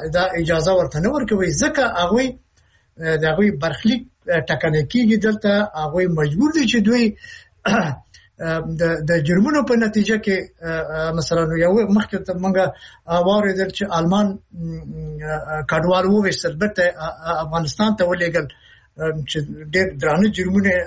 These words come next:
لرلي وو. مثلاً، مثلاً، آه، په قتل باندې تورن وو، په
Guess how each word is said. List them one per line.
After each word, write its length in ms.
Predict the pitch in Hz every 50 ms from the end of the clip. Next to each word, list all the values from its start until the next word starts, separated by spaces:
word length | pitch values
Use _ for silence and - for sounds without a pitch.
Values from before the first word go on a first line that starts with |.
| 165 165
لرلي 360 | 165 165 170 175 170 170 170
وو. 120 | 170 160 151
مثلاً، 340 | 156 170 170 165 - 170
مثلاً، 300 | 170 165 - - 170 170
آه، 600 | 165 156 - - - - - - _ - 156 151 -
په 60 | -
قتل 340 | - - - 202 - 185 170
باندې 380 | 165 170 175 170 160 170 165 165
تورن 320 | - 165 165 165 170 165 165
وو، 160 | 160 160 151
په 140 | 143 151